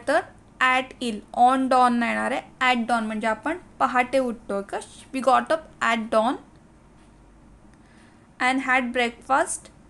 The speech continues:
at म्हणजे कुठलाही specific time असेल, at eight o'clock, at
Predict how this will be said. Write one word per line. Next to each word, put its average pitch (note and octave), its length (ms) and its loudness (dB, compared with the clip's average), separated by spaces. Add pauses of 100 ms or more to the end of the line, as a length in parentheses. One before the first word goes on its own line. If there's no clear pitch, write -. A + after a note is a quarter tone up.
(220)
at B3+ 300 0
म्हणजे A#3 220 -6
कुठलाही C4+ 400 -2
specific C4+ 540 -6
time B3+ 260 -2
असेल, A#3 180 -6 (100)
at B3+ 300 -4
eight B3 200 -2
o'clock, B3 440 -2 (500)
at A#3+ 140 -4